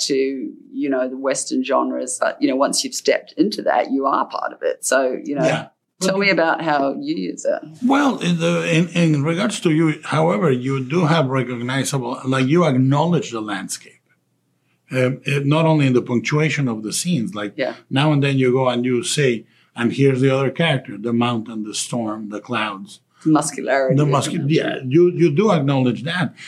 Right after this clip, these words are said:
Speaker 2: But I think that within that, then you can be free and not try to make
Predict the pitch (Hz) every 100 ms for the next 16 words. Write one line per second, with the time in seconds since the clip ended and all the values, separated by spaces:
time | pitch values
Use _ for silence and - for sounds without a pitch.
0 | - - 139 151 135 - 185 175 151 127
1 | 127 123 165 226 160 110 113 127 131 127
2 | 120 113 107 - 147 113 113 123 127 127
3 | 120 - _ - _ - 135 123 131 120
4 | 127 117 117